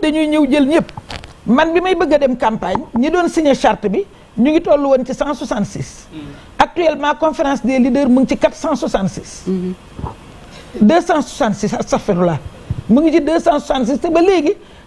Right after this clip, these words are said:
Speaker 1: am na ñu bëgg a intégrer la conférence des leaders. Donc yooyu yëpp su dalee ci sa kaw, da nga war a xool,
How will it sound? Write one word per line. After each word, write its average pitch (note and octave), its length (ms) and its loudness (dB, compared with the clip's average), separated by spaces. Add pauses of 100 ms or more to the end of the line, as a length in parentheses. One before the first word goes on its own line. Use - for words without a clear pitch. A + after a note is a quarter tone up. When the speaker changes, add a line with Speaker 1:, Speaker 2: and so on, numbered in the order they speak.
Speaker 1:
am D#4 160 0
na D#4+ 100 0
ñu D4 100 -2
bëgg C4 260 0
a A#3 60 -2
intégrer A#3 360 2
la G#3+ 160 2
conférence G#3+ 420 -2
des F#3+ 140 2
leaders. F3 260 -2 (680)
Donc D#4+ 280 4
yooyu E4 420 4
yëpp F4 120 -2
su - 140 -2
dalee D4+ 260 2
ci G#3+ 80 -8
sa B3 140 -2
kaw, - 140 -2 (540)
da C4+ 160 2
nga D4 180 0
war C#4+ 140 2
a C4+ 60 2
xool, C5+ 360 2